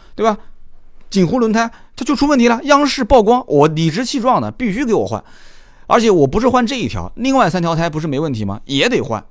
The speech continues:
啊！所以当时整个别克四S店根本没有办法正常经营，就每天处理这些事情。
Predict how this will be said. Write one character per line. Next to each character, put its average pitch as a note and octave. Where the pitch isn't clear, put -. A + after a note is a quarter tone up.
啊！ G2
所 D3
以 C#3+
当 D#3
时 C#3
整 A#2
个 C3+
别 C3+
克 D3+
四 D3
S D3
店 C#3+
根 E3
本 B2+
没 A#2+
有 B2
办 A#2+
法 G2+
正 C3
常 A2
经 A#2
营， G#2
就 G#3+
每 A#2+
天 E3+
处 -
理 A2+
这 G2
些 F#2+
事 F2+
情。 D#2